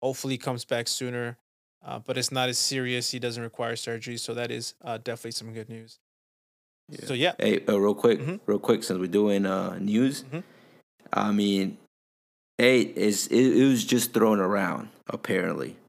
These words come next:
Speaker 2: from the Glazer, uh, Glazer family, United's, uh, owners, that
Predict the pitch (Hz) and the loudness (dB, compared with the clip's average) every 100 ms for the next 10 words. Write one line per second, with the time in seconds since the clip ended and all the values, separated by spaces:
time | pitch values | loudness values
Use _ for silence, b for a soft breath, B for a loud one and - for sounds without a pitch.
0 | _ _ _ - 101 98 90 85 98 104 | _ _ _ -2 2 2 0 2 4 4
1 | 104 - 98 90 - 95 92 - 101 104 | 4 0 0 0 0 -2 -2 0 0 0
2 | 95 - 95 92 95 90 95 95 98 98 | -4 -4 -4 -2 -4 -4 -2 0 2 2
3 | 95 95 92 95 - _ _ b - 104 | 0 -2 -2 -4 -8 _ _ b 0 4
4 | 104 90 - - _ _ b _ - 98 | 4 2 -4 -14 _ _ b _ 0 2
5 | 95 - | 2 0